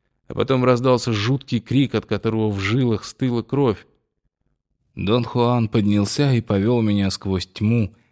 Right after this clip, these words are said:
к тому месту, где остались мои ловушки. Он заставил меня снять и разобрать их, а потом разбросал их детали.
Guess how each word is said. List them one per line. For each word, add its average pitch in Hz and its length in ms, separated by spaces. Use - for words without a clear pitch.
к - 80
тому 90 260
месту, 107 400
где 95 180
остались 117 480
мои 110 200
ловушки. 104 600
Он 180 120
заставил 165 440
меня 143 240
снять 156 320
и 135 60
разобрать 123 520
их, - 100
а 95 60
потом 123 340
разбросал 101 560
их 90 120
детали. 85 480